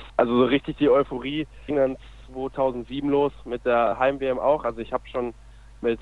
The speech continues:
drei, vier Jahren angefangen, Handball zu spielen, aber so eine Heim-W M zu Hause und dann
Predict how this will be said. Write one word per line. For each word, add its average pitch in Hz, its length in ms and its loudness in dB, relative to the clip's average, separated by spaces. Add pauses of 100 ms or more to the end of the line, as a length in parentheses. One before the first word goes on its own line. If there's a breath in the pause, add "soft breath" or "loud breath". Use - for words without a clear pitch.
(100)
drei, 131 200 4
vier 156 180 2
Jahren 151 240 4
angefangen, 139 460 -2
Handball 143 260 0
zu 147 100 -8
spielen, 151 380 -4
aber 120 400 4 (180)
so 127 80 -6
eine 127 300 4
Heim-W 147 320 6
M 147 300 2
zu 135 120 -2
Hause 151 480 2
und 127 220 -2
dann 131 340 2